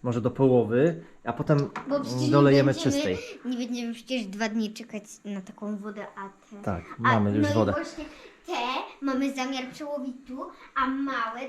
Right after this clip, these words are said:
Speaker 2: do słoiczka.
Speaker 1: Tak, malutkie, co się urodziły do słoiczka, Nadia
Speaker 2: No,
Speaker 1: ma
Speaker 2: będą
Speaker 1: słoiczek.
Speaker 2: miały tu miejsce, bo
Speaker 1: E,
Speaker 2: ten słoik jest
Speaker 1: tak.
Speaker 2: gruby.
Speaker 1: A te, te rybki, które tutaj widzicie, przełowimy do tamtego akwarium. Tylko najpierw musimy właśnie pościągać karmiki.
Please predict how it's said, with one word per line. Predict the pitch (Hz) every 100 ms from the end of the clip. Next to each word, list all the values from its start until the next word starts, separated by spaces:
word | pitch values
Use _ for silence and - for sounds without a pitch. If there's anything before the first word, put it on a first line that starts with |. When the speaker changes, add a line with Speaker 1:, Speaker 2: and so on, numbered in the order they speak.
| 254
Speaker 2:
do | 277 -
słoiczka. | 330 381 403 233 - -
Speaker 1:
Tak, | 123 95
malutkie, | 131 160 165 165
co | -
się | 147 143
urodziły | 147 151 147
do |
słoiczka, | 139 135 135 139 - 170 208 160
Nadia | 131 131
Speaker 2:
No, | 131
Speaker 1:
ma |
Speaker 2:
będą | -
Speaker 1:
słoiczek. | 131 127 - -
Speaker 2:
miały | 440
tu | 453 440 403
miejsce, | 277 262 302
bo | 254 127
Speaker 1:
E, | 127
Speaker 2:
ten | - 320 -
słoik | 311
jest | 302
Speaker 1:
tak. | 302 107
Speaker 2:
gruby. | - 240 - -
Speaker 1:
A | -
te, | 143 170
te | 151 - 180
rybki, | 170 170 151
które | - 147
tutaj | - 170 165
widzicie, | 151 151 160
przełowimy | 165 170 156 143 139
do |
tamtego | 135 131 127
akwarium. | 120 - 98 85 - -
Tylko | - 165
najpierw | 170 160
musimy | 147 - 143
właśnie | 135 -
pościągać | 143 139 - 131 123 -
karmiki. | 139 151 165 165 139